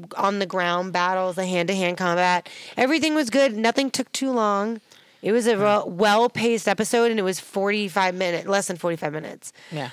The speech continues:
Speaker 1: So, yeah, very good. The next episode we don't have a title for yet. Uh, probably won't get it till it comes out. But, um, yeah, only three episodes left. Six, seven, eight. Yeah, only three episodes left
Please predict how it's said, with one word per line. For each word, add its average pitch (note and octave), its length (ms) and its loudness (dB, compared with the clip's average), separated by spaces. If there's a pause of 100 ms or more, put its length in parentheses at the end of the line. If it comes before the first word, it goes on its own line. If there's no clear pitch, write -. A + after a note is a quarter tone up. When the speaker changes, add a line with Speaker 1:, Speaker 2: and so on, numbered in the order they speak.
(120)
Speaker 1:
So, G3+ 300 2
yeah, A#3+ 220 2 (140)
very A3 280 0
good. E3 260 -2 (280)
The A3 100 -2
next A#3+ 260 0
episode C4+ 380 0
we A#3+ 80 -2
don't G#3+ 160 0
have G3+ 160 0
a G3 40 -6
title F#3 340 -2
for F3 200 -2
yet. F3+ 300 0 (160)
Uh, E3+ 240 2
probably E3+ 260 -2
won't D#3+ 160 -2
get D3+ 140 -2
it D#3 80 -10
till D3 240 -4 (280)
it - 120 -8
comes D3+ 240 -6
out. - 260 -4
But, - 240 -6 (460)
um, G#3+ 460 0 (100)
yeah, C#4+ 160 2
only B3+ 200 0
three C4 280 -4
episodes C4+ 720 -2
left. B3+ 680 -4 (920)
Six, - 400 -6
seven, A3+ 320 -2
eight. B3 160 0
Yeah, A3 240 -6
only G#3 220 0
three G#3+ 240 -2
episodes G#3 380 -4
left G#3+ 300 -2